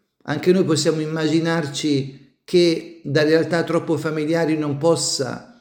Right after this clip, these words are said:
manifestarsi l'infinito amore di Dio. Invece è proprio così. Dio cambia la storia a partire da quello che mi è comune.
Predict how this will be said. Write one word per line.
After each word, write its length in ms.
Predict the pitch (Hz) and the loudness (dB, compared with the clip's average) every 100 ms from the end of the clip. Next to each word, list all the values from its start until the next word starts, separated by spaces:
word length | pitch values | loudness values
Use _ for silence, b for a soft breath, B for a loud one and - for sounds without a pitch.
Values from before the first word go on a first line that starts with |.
| _ - | _ -2
manifestarsi 1040 | 135 139 143 131 - 143 131 113 - 127 | 2 2 2 0 -2 -2 -2 -4 -8 -6
l'infinito 580 | 127 117 135 135 135 131 | -4 -4 -2 -2 0 -2
amore 300 | 127 123 117 | 0 -2 -2
di 180 | 120 117 | -4 -4
Dio. 260 | 120 113 | -2 0
Invece 340 | 113 143 139 135 | 2 0 0 -2
è 40 | |
proprio 460 | 131 139 139 131 - | 0 -2 0 -4 0
così. 640 | 127 113 - 131 113 B B B - | -4 -2 -4 -4 -4 B B B -8
Dio 300 | 127 160 147 | 2 4 4
cambia 380 | 156 147 139 131 | 0 -2 0 0
la 100 | 127 | -4
storia 500 | - 170 165 147 139 | -2 2 4 2 0
a 40 | |
partire 720 | 143 127 - - 180 160 131 | -2 -4 -6 -6 -2 0 0
da 100 | 123 | -2
quello 400 | 120 170 175 160 | -2 0 2 0
che 140 | 156 151 | 0 -2
mi 140 | 160 | -2
è 120 | 147 | -6
comune. 760 | - 151 151 165 127 104 - | -4 -2 0 -2 -2 -6 -10